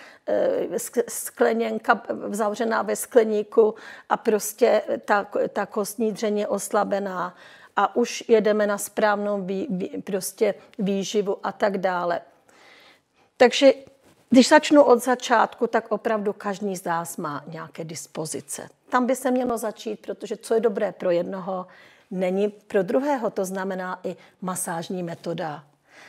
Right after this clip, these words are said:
A když jsem učila lidi masírovat, tak jsem potom říkala, rozdělte si to v hlavě dneska jako masáž A, B, C, D, téma tlak, kolik mám tlačit na tuhle svalovinu.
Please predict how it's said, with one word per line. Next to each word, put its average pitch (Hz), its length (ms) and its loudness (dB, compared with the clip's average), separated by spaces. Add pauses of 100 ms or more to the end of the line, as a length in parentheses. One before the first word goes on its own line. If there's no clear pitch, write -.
(140)
A 196 40 -2
když 190 200 2
jsem 226 200 2
učila 220 240 0
lidi 202 200 -2
masírovat, 220 720 0
tak - 140 -12
jsem 202 180 -10
potom 208 280 -6
říkala, 190 400 -8 (340)
rozdělte 294 500 2
si 349 120 -2
to 285 180 4
v 226 40 -4
hlavě 233 380 4
dneska 220 420 -2
jako 277 300 0
masáž 202 520 -4
A, 233 160 4
B, 233 200 4
C, 202 280 -2
D, 156 320 -4 (160)
téma 240 280 8
tlak, - 360 -2
kolik - 360 6
mám 208 200 2
tlačit 180 480 -2
na 180 120 -2
tuhle 180 280 -2
svalovinu. 160 600 -2